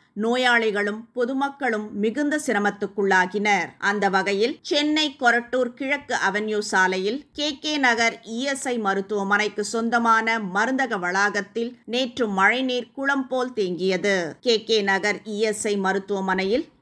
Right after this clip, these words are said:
மருத்துவ சிகிச்சை எடுத்துக்கொண்ட நோயாளிகளுக்கு இங்கு மருந்துகள் வழங்கப்பட்டு வருகிறது. மருந்துகள் சேதம். சாலையில் இருந்து மிக தாழ்வான பகுதியில் இந்த மருந்தகம் அமைந்திருப்பதால்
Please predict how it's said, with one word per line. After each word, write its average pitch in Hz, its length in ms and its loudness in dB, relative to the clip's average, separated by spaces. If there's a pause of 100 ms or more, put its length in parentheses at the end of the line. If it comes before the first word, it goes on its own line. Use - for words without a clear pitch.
(140)
மருத்துவ 285 540 2
சிகிச்சை 240 400 -6 (100)
எடுத்துக்கொண்ட 202 560 -4 (140)
நோயாளிகளுக்கு 208 800 0 (320)
இங்கு 254 180 2 (140)
மருந்துகள் 254 580 2
வழங்கப்பட்டு 196 640 -2
வருகிறது. 180 500 -2 (440)
மருந்துகள் 226 520 4 (120)
சேதம். 190 420 -2 (280)
சாலையில் 240 640 2
இருந்து 226 300 -4 (280)
மிக 311 220 -4 (140)
தாழ்வான 277 520 4 (100)
பகுதியில் 208 520 -4 (140)
இந்த 208 280 -2
மருந்தகம் 226 500 2 (120)
அமைந்திருப்பதால் 190 760 0